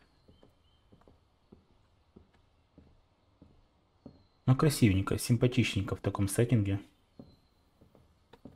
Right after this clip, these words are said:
Четыре евро стоит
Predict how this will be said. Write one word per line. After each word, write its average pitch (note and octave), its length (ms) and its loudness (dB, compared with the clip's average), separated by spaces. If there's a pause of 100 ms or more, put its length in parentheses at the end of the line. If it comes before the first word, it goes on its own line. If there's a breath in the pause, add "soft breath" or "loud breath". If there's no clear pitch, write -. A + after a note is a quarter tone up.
(1200)
Четыре G2 360 2
евро G2 240 2
стоит - 400 -6